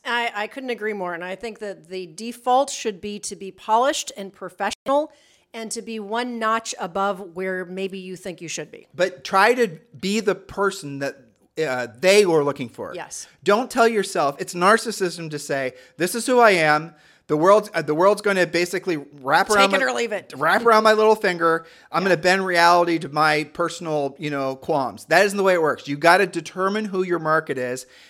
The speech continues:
Speaker 2: And, like, for example, going back to Victoria's Secret as an example, when we were talking to Marguerite,
Speaker 1: Mm-hmm.
Speaker 2: they were very careful on the colors and the fonts and the this and the other things, all the little details,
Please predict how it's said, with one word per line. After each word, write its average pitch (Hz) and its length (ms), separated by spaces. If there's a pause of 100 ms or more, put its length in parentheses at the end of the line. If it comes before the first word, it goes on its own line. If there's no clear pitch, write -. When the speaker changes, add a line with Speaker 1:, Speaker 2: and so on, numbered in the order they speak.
Speaker 2:
And, 160 140
like, 170 200
for 175 120
example, 147 360
going 147 220
back 151 220
to 151 80
Victoria's 139 560
Secret 131 300
as 110 120
an 117 60
example, 110 340
when 123 100
we 127 60
were 135 60
talking 143 280
to 139 60
Marguerite, 135 500
Speaker 1:
Mm-hmm. 196 280
Speaker 2:
they 214 240
were 180 160
very 160 320
careful 156 500
on 135 120
the 139 60
colors 160 480
and 147 140
the 151 60
fonts 151 440
and 147 140
the 143 40
this 165 200
and 151 220
the 139 80
other 139 140
things, 120 240
all 165 200
the 233 80
little 220 240
details, 160 560